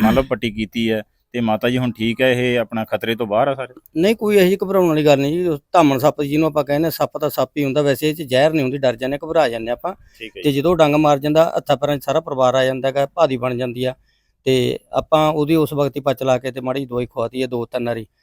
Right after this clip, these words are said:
Speaker 2: ਤੇ ਕੋਈ ਟੈਨਸ਼ਨ ਨਹੀਂ, ਕੋਈ ਘਬਰਾਉਣ ਵਾਲੀ ਗੱਲ ਨਹੀਂ।
Speaker 1: ਠੀਕ ਹੈ, ਤੁਸੀਂ ਜਿਹੜਾ ਆਪਦਾ ਬਣਦਾ ਇਲਾਜ ਆ ਉਹ ਕਰ ਦਿੱਤਾ ਜੀ?
Speaker 2: ਹਾਂਜੀ, ਹਾਂਜੀ, ਹਾਂਜੀ।
Speaker 1: ਠੀਕ।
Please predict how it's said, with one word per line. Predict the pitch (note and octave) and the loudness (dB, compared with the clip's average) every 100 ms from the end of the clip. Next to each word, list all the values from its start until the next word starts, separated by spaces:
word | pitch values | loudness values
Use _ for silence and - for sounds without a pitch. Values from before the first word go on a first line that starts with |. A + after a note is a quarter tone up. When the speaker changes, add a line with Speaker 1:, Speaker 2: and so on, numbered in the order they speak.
| _ - | _ -10
Speaker 2:
ਤੇ | A2 - | -10 -8
ਕੋਈ | A2+ | -12
ਟੈਨਸ਼ਨ | B2+ B2 C3+ | -10 -10 -6
ਨਹੀਂ, | C3+ | -6
ਕੋਈ | C#3 C3 | -6 -6
ਘਬਰਾਉਣ | C#3 C#3+ | -4 -4
ਵਾਲੀ | C3 A#2+ | -4 -4
ਗੱਲ | A#2+ | -6
ਨਹੀਂ। | B2 C3 - _ _ _ _ _ | -6 -10 -12 _ _ _ _ _
Speaker 1:
ਠੀਕ | F#2 G2 | -14 -12
ਹੈ, | |
ਤੁਸੀਂ | G2 A#2+ C3 | -10 -8 -4
ਜਿਹੜਾ | A#2+ C3 B2+ | 2 6 6
ਆਪਦਾ | A#2 A#2+ | 4 0
ਬਣਦਾ | A2 A2 A2 | 0 0 2
ਇਲਾਜ | A2 G#2+ G#2 | 2 2 2
ਆ | A#2 | 0
ਉਹ | |
ਕਰ | A2+ G2+ | 0 -4
ਦਿੱਤਾ | F2 - D#2+ | -4 -16 -2
ਜੀ? | D3 | 4
Speaker 2:
ਹਾਂਜੀ, | D3 C3 | 4 4
ਹਾਂਜੀ, | B2 A2 A2 | -2 -4 -8
ਹਾਂਜੀ। | A2 | -10
Speaker 1:
ਠੀਕ। | _ | _